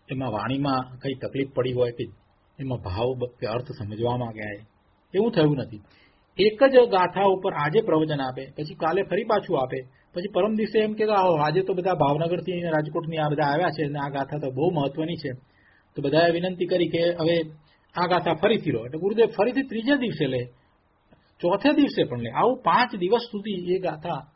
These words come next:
લેવાઈ હોય અને પાંચે દિવસની અંદર ગુરુદેવે જે પ્રવચન આપ્યું હોય, એ જુદું જુદું આવ્યું હોય અને આપણને એમ થાય કે, "ઓહો, હજી આપણને એમ કે જાણે કે દરેક, દરેક પ્રવચન સાંભળ્યા જ કરીએ, સાંભળ્યા જ કરીએ," એવું જ લાગ્યા કરે. આ એમની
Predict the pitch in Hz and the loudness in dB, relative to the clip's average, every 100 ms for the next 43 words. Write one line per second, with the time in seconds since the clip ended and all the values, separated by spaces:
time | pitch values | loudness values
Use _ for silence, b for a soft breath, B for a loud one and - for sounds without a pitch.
0 | - 139 170 175 120 104 - b b 277 | -4 0 2 2 0 -4 -10 b b -6
1 | - - 127 147 156 262 233 220 220 196 | -6 -2 -2 0 2 2 2 0 0 -4
2 | 185 180 175 - _ - 139 156 175 170 | -2 -2 -4 -8 _ -10 -6 2 4 4
3 | 160 156 143 156 147 139 175 156 139 123 | 2 0 -2 -2 -2 -4 0 0 0 -4
4 | 151 180 120 120 127 135 135 110 117 b | -6 -6 -6 -4 -2 -4 -6 -10 -14 b
5 | b _ 147 139 180 175 175 160 151 143 | b _ -6 -4 -4 -2 -2 0 -2 0
6 | 123 107 143 190 175 151 170 175 165 165 | -2 -2 0 2 2 0 -4 -2 -4 -4
7 | 165 156 127 131 143 160 156 151 135 B | -6 -8 -10 -8 -4 -4 -4 -6 -6 B
8 | B - 139 233 220 147 147 - - 165 | B -4 2 4 4 2 2 0 0 0
9 | 175 175 151 117 117 160 180 175 170 147 | 0 -2 -4 -4 0 0 0 -2 -4 -4
10 | 120 120 170 165 165 151 147 143 226 254 | -4 0 0 0 -2 -2 -2 0 0 0
11 | 127 110 107 95 92 92 _ _ _ _ | -2 -4 -6 -10 -16 -18 _ _ _ _
12 | _ _ _ _ _ _ _ 143 175 196 | _ _ _ _ _ _ _ -2 0 0
13 | 185 175 185 190 185 | -2 -6 -6 -8 -8